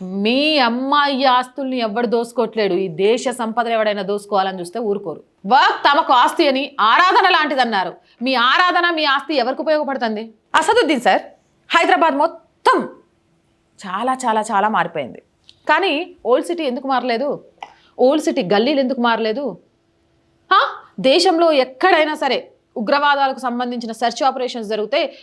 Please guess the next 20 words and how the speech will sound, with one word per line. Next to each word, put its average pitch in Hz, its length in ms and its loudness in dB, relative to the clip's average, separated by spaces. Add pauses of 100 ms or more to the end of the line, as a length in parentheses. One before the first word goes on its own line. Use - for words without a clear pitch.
(140)
ఓల్డ్ 339 500 2 (600)
సిటీలో 262 560 0 (120)
ఎక్కువగా 320 340 2
ఎందుకు 262 220 -2
దొరుకుతుండ్రు? 233 640 -4 (520)
దీన్ని 220 160 -6
పక్క 311 240 0
పెట్టే, 202 380 -4 (180)
మీ 359 180 2
కాలేజీలో 247 560 2
కూడా 202 360 2 (640)
ఒక - 140 -2
ప్రొఫెసర్ 269 680 0
ఎందులో 233 300 -2
పట్టుబడ్డాడు? 240 680 -4 (140)
ఓల్డ్ 381 240 4
సిటీలో 339 280 2
పిల్లలు 302 260 2
ఎంతమంది 330 400 2
చదువుకుంటున్నారు? 220 840 -2